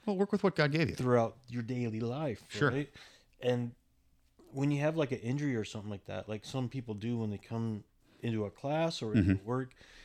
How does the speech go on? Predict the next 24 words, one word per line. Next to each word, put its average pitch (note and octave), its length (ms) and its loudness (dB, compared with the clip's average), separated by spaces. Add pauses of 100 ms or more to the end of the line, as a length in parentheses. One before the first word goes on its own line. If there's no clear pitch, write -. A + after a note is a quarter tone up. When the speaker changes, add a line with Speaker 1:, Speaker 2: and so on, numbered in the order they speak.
(280)
Speaker 2:
we B2 200 4
all C#3+ 160 8
have C#3 200 -4
to - 80 -6
adapt A#2+ 760 0
to A2+ 200 -6
our G#2+ 60 0
new G#2+ 240 0
li-, G2+ 240 -4
way G#2 220 -4
of F#2 120 -6
life. F#2+ 340 -10 (100)
Speaker 1:
Sure. - 220 0 (560)
Speaker 2:
Just D#3 340 2
like, C#3 420 4
and A#2 100 0
I'm A2 120 0
gonna A2 140 0
go G#2 140 0
back B2+ 520 2
to C3 120 -8
your, A2+ 420 -2 (1080)
um, G2+ 400 -6 (1800)
adrenaline, A2 640 -2